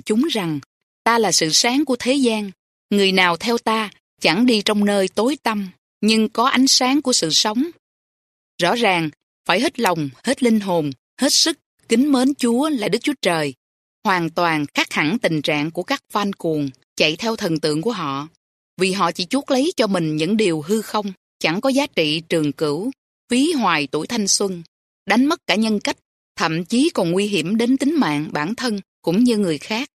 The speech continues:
khi điên cuồng lạng lách để được tiếp cận với thần tượng của mình. Tại đây, chính Chúa Giêsu đã khẳng định và kêu gọi những ai theo Chúa thì chẳng còn đi trong sự tối tăm,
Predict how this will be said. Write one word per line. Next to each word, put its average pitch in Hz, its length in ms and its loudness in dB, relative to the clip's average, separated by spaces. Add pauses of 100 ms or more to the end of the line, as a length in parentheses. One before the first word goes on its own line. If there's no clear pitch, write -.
(180)
khi 247 160 0
điên 226 180 2
cuồng 160 320 0
lạng 143 260 -4
lách 233 160 -2 (260)
để 175 120 -4
được 165 180 -2 (100)
tiếp 311 160 -2 (100)
cận 156 320 -2
với 233 120 -2
thần 156 280 -2
tượng 151 300 -2
của 180 100 -6
mình. 160 280 -4 (1080)
Tại 170 200 0
đây, 202 280 -2 (340)
chính 247 240 4
Chúa 285 100 4
Giêsu 220 340 2
đã 180 100 0
khẳng 196 340 -2
định 151 300 -2 (100)
và 165 260 -2
kêu 214 240 -2
gọi 160 220 -4
những 165 160 0
ai 190 340 -4
theo 202 280 -4
Chúa 240 340 -2 (340)
thì 185 120 0
chẳng 180 240 -2
còn 165 320 0
đi 180 260 -2
trong 185 260 -2
sự 151 180 0
tối 208 220 -4
tăm, 196 260 -8